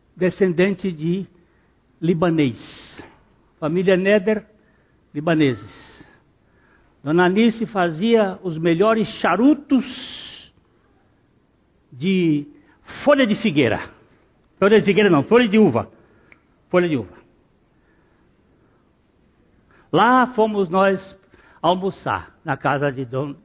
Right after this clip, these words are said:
Dona Alice. De repente entra o irmão Oséias. Oséias era um irmão da igreja presbiteriana,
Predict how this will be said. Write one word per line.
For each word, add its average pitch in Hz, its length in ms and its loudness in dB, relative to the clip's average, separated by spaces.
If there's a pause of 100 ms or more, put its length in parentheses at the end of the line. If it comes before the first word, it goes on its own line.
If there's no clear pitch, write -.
(180)
Dona 143 240 -4
Alice. - 480 -14 (2500)
De 185 80 0
repente 254 500 4
entra 226 560 2 (2500)
o 196 60 4
irmão 233 240 4
Oséias. 131 760 0 (2250)
Oséias 196 680 2
era 175 300 2
um 190 400 -4
irmão 165 400 -2
da 180 80 0
igreja 175 320 0
presbiteriana, 165 840 -4